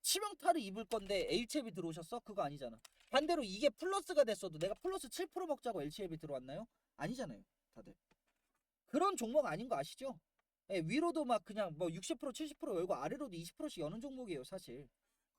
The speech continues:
그럼 뭐다? 단기 투자자. <coughs> 물량 한 번에 털어버리고 끝난 거예요. 그러니까 매매 동향이 이렇게 나오죠.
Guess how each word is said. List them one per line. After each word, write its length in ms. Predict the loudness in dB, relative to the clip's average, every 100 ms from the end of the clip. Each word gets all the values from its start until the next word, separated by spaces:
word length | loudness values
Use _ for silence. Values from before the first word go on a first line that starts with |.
| _ _ _ _ _ _ _ _ _ _
그럼 200 | 0 0
뭐다? 260 | 0 -2 -4 _ _ _ _ _ -10
단기 240 | -8 -8
투자자. 380 | -10 -10 -6 -4
<coughs> 680 | -6 -6 -2 0 0 -8 _ _ _ _ _ _ _ _ _ _ _ _ _
물량 340 | -2 0 0 -4 _ _
한 200 | -12 -2
번에 280 | 0 0 -4 _ _ _
털어버리고 460 | -2 0 0 -4 -6 _
끝난 320 | -14 -14 -14
거예요. 160 | -18 _ _ _ _ _ _ _ _ _ _ _ _ _ _ _ _ _ _ _ _ _ -10
그러니까 180 | 2 6
매매 260 | 6 2
동향이 280 | -2 -2 -4
이렇게 260 | -6 -12 -16
나오죠. 300 | -16 -18